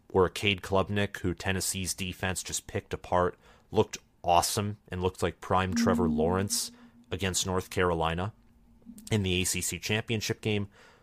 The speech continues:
Look at Georgia Tech beating North Carolina last year. And I know that that's last year, but then you take into account that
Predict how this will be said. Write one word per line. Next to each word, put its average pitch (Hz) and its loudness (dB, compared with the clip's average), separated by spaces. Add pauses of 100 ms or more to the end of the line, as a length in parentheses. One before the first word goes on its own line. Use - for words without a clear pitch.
Look 120 4
at 107 0
Georgia 90 2
Tech - -2 (560)
beating 107 2
North 107 0
Carolina 104 0
last 98 0
year. 98 0 (360)
And 127 4
I 120 6
know 123 6
that 123 0
that's - 0
last 95 2
year, 101 4
but 85 -4
then 104 0
you 92 -2
take 98 -2
into 92 -2
account 98 -2
that 82 -2